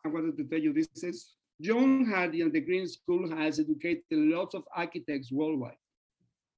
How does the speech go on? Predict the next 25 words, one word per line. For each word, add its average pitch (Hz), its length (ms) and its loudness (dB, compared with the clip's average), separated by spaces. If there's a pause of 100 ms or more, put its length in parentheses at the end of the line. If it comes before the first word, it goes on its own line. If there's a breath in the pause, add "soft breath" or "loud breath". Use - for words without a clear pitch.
(160)
Yes, 151 460 -8 (160)
all 240 220 2
these 254 240 2
architects - 1080 -8 (520)
and 139 120 0
the 147 60 -2
world 151 360 2
of 143 80 -2
mouth 139 340 0 (300)
has 165 180 -6
created 175 340 -2
a 156 100 0
lot 180 380 0
of 190 80 -10
small 180 280 -4
groups 170 380 0 (180)
that 170 100 -4
are 170 160 -2
now 180 500 -2 (480)
working, 165 480 4
dedicating 165 640 -2
their 151 200 -2
lives 156 600 -6 (720)
to 180 400 0 (220)
work 165 280 0